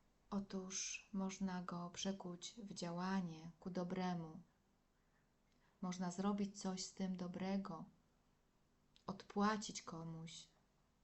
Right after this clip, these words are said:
lub światu coś dobrego. W poczuciu winy nie ma ruchu, nie ma działania. Jest tylko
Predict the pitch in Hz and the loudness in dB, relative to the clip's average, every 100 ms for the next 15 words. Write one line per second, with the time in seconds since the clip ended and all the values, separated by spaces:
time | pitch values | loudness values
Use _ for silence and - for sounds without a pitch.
0 | _ - 170 - - - 185 214 214 165 | _ -10 -8 -4 -4 2 4 4 2 -6
1 | 165 - - - _ _ - 160 165 196 | -8 -10 -20 -20 _ _ -8 -8 0 2
2 | 226 190 170 180 160 165 - _ _ _ | 4 2 0 -4 -8 -8 -12 _ _ _
3 | _ _ _ _ _ 190 196 - 185 190 | _ _ _ _ _ -6 -6 -4 -4 2
4 | 262 262 175 175 185 _ _ _ _ _ | 6 6 6 2 -6 _ _ _ _ _
5 | _ _ _ _ _ _ 190 190 220 214 | _ _ _ _ _ _ 4 6 6 6
6 | 214 214 214 190 190 247 - - 175 - | 4 0 0 2 6 4 2 -6 -8 -10
7 | _ _ _ _ 202 269 294 202 185 175 | _ _ _ _ 2 6 6 6 4 2
8 | 170 165 160 160 - _ _ _ _ _ | 0 -2 -6 -10 -14 _ _ _ _ _
9 | _ - _ - _ _ 196 196 - 196 | _ -20 _ -20 _ _ -4 -4 -4 -4
10 | - 190 190 | 0 0 0